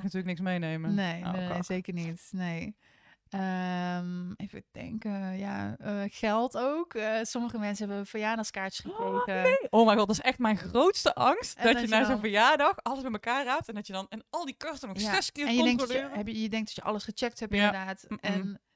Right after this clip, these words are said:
Speaker 2: er valt gewoon nog een tientje.
Speaker 1: Nee,
Speaker 2: Ja.
Speaker 1: oh, kak.
Speaker 2: Ja, ja.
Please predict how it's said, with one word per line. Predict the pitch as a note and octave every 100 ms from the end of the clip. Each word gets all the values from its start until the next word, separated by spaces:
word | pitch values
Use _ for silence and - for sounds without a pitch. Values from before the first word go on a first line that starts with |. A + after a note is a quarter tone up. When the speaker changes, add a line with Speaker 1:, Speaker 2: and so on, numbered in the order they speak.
| _
Speaker 2:
er | G3
valt | - G3 -
gewoon | G3+ G3
nog | G3 F#3+
een | F#3
tientje. | A#3+ B3 B3+ A#3 A3+ A3+
Speaker 1:
Nee, | A4+ A4 A4 G#4+ G#4
Speaker 2:
Ja. | D#4+ D#4 D#4
Speaker 1:
oh, | D#4 D4
kak. | - - - _ _
Speaker 2:
Ja, | A#3 A#3 G#3+ D#4+ _
ja. | G#3+ A3 G3+